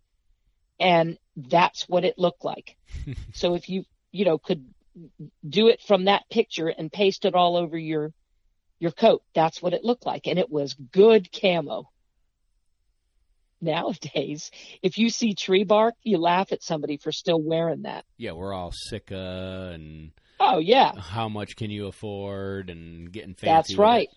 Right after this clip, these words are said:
Speaker 2: it. Yep.
Speaker 1: And I'm guilty of it.
Speaker 2: Sure.
Speaker 1: But I still have a couple of, uh, like, uh, really good bibs and things like that that I wear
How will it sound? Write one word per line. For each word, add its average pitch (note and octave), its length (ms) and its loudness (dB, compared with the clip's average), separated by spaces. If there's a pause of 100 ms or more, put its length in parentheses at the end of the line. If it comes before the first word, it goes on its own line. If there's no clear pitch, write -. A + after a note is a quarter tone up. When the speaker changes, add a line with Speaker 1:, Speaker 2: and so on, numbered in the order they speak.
(180)
Speaker 2:
it. D2+ 60 -18
Yep. F2 140 -12 (340)
Speaker 1:
And G3+ 140 4
I'm C4 180 6
guilty G3 380 4
of D#3 140 2
it. G#3+ 140 -2 (380)
Speaker 2:
Sure. F#3+ 100 -4
Speaker 1:
But F3+ 240 6 (600)
I G#3+ 200 8
still B3+ 400 6
have G3 480 6 (560)
a E3+ 100 2
couple A3 400 4
of, F3+ 280 2 (380)
uh, E3 340 2
like, D#3+ 240 -2 (300)
uh, C#3 300 -4 (560)
really E3+ 580 6
good D#3 720 4 (540)
bibs F3+ 600 4 (440)
and E3 140 -4
things G3 240 2
like F3+ 200 4
that F3+ 220 2
that A3 120 2
I A3+ 120 4
wear A#3+ 360 2